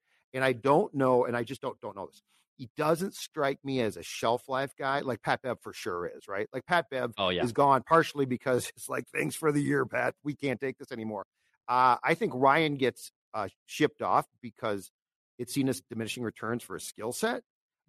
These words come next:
Speaker 1: But, you know, again, Dex, you can't, it's so hard to, like, quantify the importance of people.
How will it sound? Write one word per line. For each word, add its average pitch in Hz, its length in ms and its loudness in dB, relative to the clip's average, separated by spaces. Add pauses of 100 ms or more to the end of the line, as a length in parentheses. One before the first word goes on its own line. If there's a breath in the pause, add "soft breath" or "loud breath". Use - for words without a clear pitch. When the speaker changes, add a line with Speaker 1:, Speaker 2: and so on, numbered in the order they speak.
(120)
Speaker 1:
But, 135 320 4
you 127 160 0
know, 113 380 0
again, 135 340 -2
Dex, 104 320 -8
you 147 100 -6
can't, 196 440 -8
it's - 200 -10
so 202 380 -4
hard 165 460 0
to, 117 160 -2
like, 107 260 -2 (640)
quantify 127 720 0
the 113 80 -4
importance 120 460 -8
of 98 120 -12
people. - 360 -18